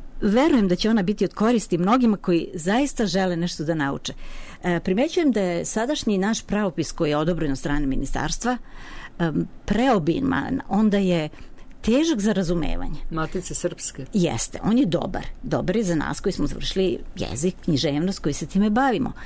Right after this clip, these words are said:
Speaker 1: koji možemo to da razumemo. A vidim da je narodu potrebno da imaju primer i da kroz primer nauče pravila.
Speaker 2: I tako se najlakše i uče.
Speaker 1: Tako je. I sad imam zanimljivost još jednu.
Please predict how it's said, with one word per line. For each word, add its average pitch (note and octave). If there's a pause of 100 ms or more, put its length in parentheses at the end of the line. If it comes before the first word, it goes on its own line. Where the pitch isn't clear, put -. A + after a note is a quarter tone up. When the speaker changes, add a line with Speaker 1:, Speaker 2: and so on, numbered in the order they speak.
(120)
Speaker 1:
koji F#3+
možemo A#3
to G#3+
da F3+
razumemo. D#3+ (1080)
A D#3+
vidim C4
da F3
je D#3
narodu G3+
potrebno G3+
da -
imaju F#3
primer F3 (600)
i A#3
da G#3+
kroz C4
primer C4
nauče G3
pravila. -
Speaker 2:
I F#3+
tako G#3
se A3
najlakše G3+
i F3+
uče. E3+
Speaker 1:
Tako -
je. - (680)
I D4+ (480)
sad G#3+
imam G3
zanimljivost F3
još E3
jednu. E3+